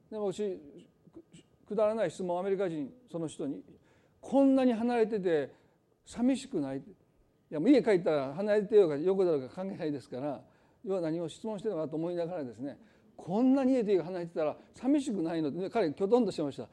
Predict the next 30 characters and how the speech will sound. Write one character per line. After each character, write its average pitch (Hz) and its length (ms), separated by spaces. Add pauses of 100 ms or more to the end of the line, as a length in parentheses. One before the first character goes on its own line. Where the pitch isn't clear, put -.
(140)
で、 190 220 (520)
質 - 220
問 226 140
し - 40
た 165 100
私 147 200
は - 80 (400)
恥 190 200
じ 202 40
ま 190 100
し - 80
た。 123 140 (580)
隣 233 300
が 220 140
ぎ 170 120
ゅ 185 100
う 180 40
ぎ 170 80
ゅ 185 40
う 190 40
で 196 100
も 175 120
家 220 120
帰 156 100
っ 143 80
た 139 120
ら 135 60
別 139 200
に 143 120
ね、 220 240